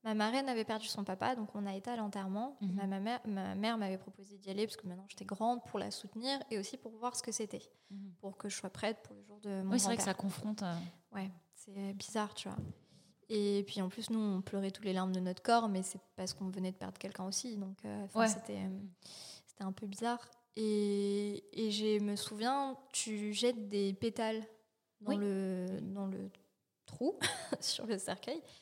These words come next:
Speaker 1: Et quand, euh, tout le monde commençait à s'éloigner, moi, j'ai eu besoin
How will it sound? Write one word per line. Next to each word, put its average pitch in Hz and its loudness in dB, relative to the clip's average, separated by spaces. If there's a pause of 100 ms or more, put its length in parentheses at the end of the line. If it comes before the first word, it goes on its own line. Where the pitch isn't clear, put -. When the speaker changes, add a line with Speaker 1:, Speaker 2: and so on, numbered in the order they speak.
(440)
Speaker 1:
Et 220 0
quand, 240 4
euh, 208 4
tout 208 -2
le 240 4
monde 247 2
commençait 214 4
à 208 4
s'éloigner, 202 2
moi, 240 2
j'ai 208 0
eu 190 0 (120)
besoin 240 4